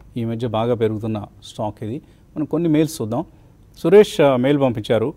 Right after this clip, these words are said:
ఆ, జేకే సిమెంట్స్ కొందాం అనుకుంటున్నారు, టీసీఎస్ కొందాం అనుకుంటున్నారు, రామ్కో సిమెంట్స్ కొందాం అనుకుంటున్నారు. అన్నీ కూడా షార్ట్ టర్మ్ కోసమే. రాజేంద్ర గారు కొనొచ్చా ఇవి?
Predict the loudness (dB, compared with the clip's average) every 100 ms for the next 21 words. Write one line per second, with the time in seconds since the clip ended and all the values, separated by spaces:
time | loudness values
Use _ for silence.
0 | -12 -20 -20 -6 0 2 2 0 -2 -2
1 | 2 0 2 2 2 0 -6 -12 _ -6
2 | 0 2 2 0 -4 -4 -4 -4 0 -2
3 | -2 -2 -2 -4 -6 -6 -2 0 0 -2
4 | -2 -4 -6 -6 -6 -8 -12 -4 0 2
5 | 0 0 -2 -2 -4 -6 -10 -16 -18 -20
6 | -20 -20 -10 0 2 4 2 2 0 2
7 | 0 0